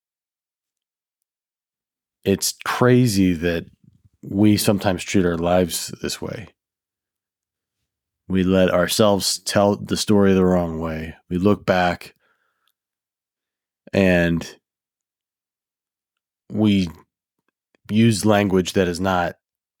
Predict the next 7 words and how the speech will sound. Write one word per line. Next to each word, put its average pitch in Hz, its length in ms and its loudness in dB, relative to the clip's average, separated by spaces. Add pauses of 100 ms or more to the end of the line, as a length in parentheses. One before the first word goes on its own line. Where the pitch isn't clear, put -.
(1120)
as 92 120 -6
positive 101 480 0
as 85 100 -4
it 82 100 -8
could 80 220 -6
be, 87 200 -2
or 95 440 0